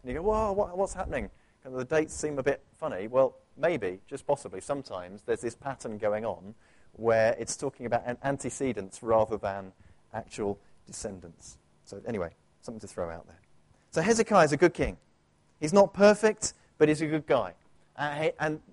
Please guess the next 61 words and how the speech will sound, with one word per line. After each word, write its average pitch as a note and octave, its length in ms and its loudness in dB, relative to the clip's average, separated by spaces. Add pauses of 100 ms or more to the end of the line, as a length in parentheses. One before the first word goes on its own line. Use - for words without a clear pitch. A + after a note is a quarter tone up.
(140)
to F3 100 0
get A3+ 280 6 (180)
the D#3+ 80 0
Bible F3+ 420 8
saying F3 340 6
about B2+ 260 4
you B2+ 180 -2
that C#3+ 100 -4
you C#3 80 -4
did F3+ 220 2
what D#3+ 120 2
was C3+ 140 -6
right D#3+ 320 2
in C#3+ 60 -6
the C#3 100 -2
eyes C3+ 200 4
of C3+ 60 -4
the B2+ 60 0
Lord A#2 180 4
is A#2 120 0 (200)
pretty C3 220 0
cool. F#2+ 320 2 (320)
That's B2 140 -8
pretty C3 220 0
good. A2 140 2
At A2 100 -2
the D#3 120 4
end G#3 200 4
of D#3+ 80 2
his B2 180 0
life, A2 420 -2 (420)
there's C#3+ 140 -4
like, D3 220 2
or C3+ 220 4
so F3+ 120 0
no, E3+ 320 0
not C3+ 180 -6
the B2 120 0
end, G#2+ 100 -2
sorry, B2 180 -2 (120)
halfway F3 300 6
through, D#3 200 0
there's B2+ 120 -4
a D3 40 -14
kind E3 120 0
of - 100 -2
progress F3 600 6
report C3 600 -2 (340)
of B2 140 -2
his C#3+ 160 -2
service C#3+ 460 4
that's - 180 -18
going B2 280 2
on. G#2 180 0
It C#3 100 -6
says F#3 240 0
this C#3 260 4
in A#2+ 140 -2
two D#3+ 180 2
Chronicles C#3 400 -4
thirty-one. A#2 540 -2